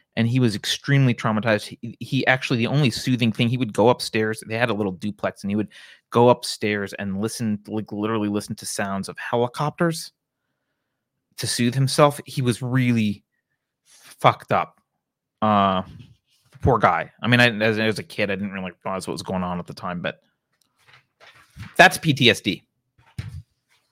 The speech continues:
<laughs> Not phantom honking. I'm sorry. Anyway, uh, so we were told that, uh, honking was literally torture, as we have documented here by a psychologist. Um, so we're the West, right? We stand on principle,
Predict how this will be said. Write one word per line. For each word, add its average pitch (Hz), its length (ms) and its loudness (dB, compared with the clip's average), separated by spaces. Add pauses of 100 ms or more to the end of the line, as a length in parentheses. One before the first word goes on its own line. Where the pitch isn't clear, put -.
(960)
<laughs> - 60 -12 (1160)
Not - 220 -8
phantom 151 380 -2
honking. 120 440 0
I'm 104 80 -8
sorry. - 200 2
Anyway, 156 320 8 (420)
uh, 156 200 8
so 160 120 2
we 196 120 4
were 262 120 4
told 190 300 4
that, 135 340 6 (100)
uh, 131 340 6
honking 170 340 2
was 139 140 -2
literally 170 320 2
torture, 175 580 0 (100)
as 123 180 -12
we 127 120 -6
have 123 280 -8 (300)
documented 165 500 4
here 240 160 -6
by 110 140 -6
a 110 60 -6
psychologist. - 560 -2 (580)
Um, 131 400 4 (1500)
so 226 220 8
we're 254 200 10
the 240 100 6
West, 220 420 4
right? 190 160 6
We 208 140 0
stand 233 560 4
on 208 220 4
principle, 185 840 4